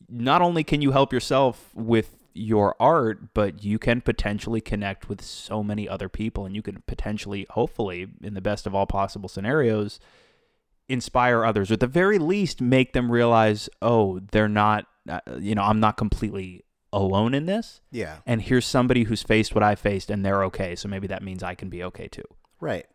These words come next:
Speaker 2: Yeah, I think that that's, I mean, we've talked about it, uh, on the show a little bit, in that, like, m-, music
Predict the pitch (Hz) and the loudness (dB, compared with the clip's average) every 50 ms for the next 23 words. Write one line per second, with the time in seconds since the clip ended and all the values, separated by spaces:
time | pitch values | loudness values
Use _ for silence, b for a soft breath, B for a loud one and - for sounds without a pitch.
0 | _ _ _ _ _ _ _ 143 151 156 107 - - 131 131 - 180 185 202 185 | _ _ _ _ _ _ _ 2 4 4 4 2 0 -4 -2 -2 -4 -2 -2 -2
1 | 131 107 117 110 110 - - - _ 131 131 135 135 127 131 151 156 147 _ - | 0 0 0 0 0 -2 -6 -12 _ -2 0 0 0 0 -2 -4 -6 -6 _ -6
2 | 135 117 - - 117 98 101 95 92 90 87 76 - _ _ - - - 98 98 | -6 -6 -4 -6 -2 0 0 0 0 -2 -6 -10 -12 _ _ -20 -12 -10 -8 -8
3 | 92 80 73 67 65 62 57 - - _ - 104 104 98 - - - 101 95 92 | -6 -8 -8 -10 -12 -14 -16 -18 -16 _ -12 -10 -10 -8 -8 -6 -4 -4 -4 -4
4 | 90 92 98 95 95 92 85 92 90 90 - 87 98 95 92 92 87 - 82 92 | -4 -4 -4 -4 -4 -4 -6 -6 -8 -8 -8 -10 -10 -8 -8 -8 -8 -6 -8 -8
5 | 90 85 _ _ _ _ _ _ _ _ 107 107 104 _ 110 101 104 110 113 117 | -8 -10 _ _ _ _ _ _ _ _ -18 -18 -18 _ -20 -18 -14 -10 -6 -6
6 | 117 117 120 117 110 101 107 104 101 _ _ _ _ _ | -2 -2 -2 -2 -2 -2 -4 -6 -6 _ _ _ _ _